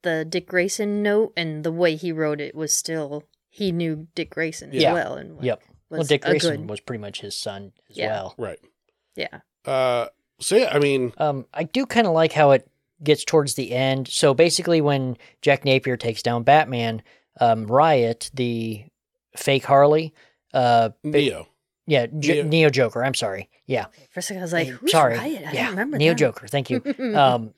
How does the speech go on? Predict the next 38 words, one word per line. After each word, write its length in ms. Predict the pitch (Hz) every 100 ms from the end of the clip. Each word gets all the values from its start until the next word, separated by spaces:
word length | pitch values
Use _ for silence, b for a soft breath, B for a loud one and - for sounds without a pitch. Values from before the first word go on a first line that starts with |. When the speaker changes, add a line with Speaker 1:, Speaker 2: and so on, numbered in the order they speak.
| _
Speaker 3:
she, 240 | - 147
he, 200 | 151 180
she 220 | 180 - 214
finds 400 | 220 208 175 -
this 120 | 147
giant 260 | 151 139 -
freeze 300 | 139 123 104
gun 200 | 113 110
pretty 180 | 120
much 180 | 113 110
and 100 | 104
freezes 380 | - 113 107 104
Gotham. 440 | - - - 92 _ _ -
Speaker 2:
A 120 | 156
po-, 200 | 135 - -
a 80 | 156
good 220 | 143 151
Speaker 1:
Yeah. 100 | 214
Speaker 2:
portion 240 | 120 - 92
of 60 |
it. 40 | 160
Speaker 3:
Yeah, 120 | 123
a 40 |
good 180 | 120 123
portion 300 | 117 95 85
of 80 | 69
it. 80 | _ _ -
Speaker 1:
Yeah, 140 | 190
it 40 | 131
turns 280 | 135 123
Speaker 3:
Um, 60 | 120
Speaker 1:
out 100 | 101
that 100 | 180
that 140 | 185 170
was 180 | 175 -
part 320 | - 170 165
of 420 | 156 151 147 -
what, 320 | 180 170 135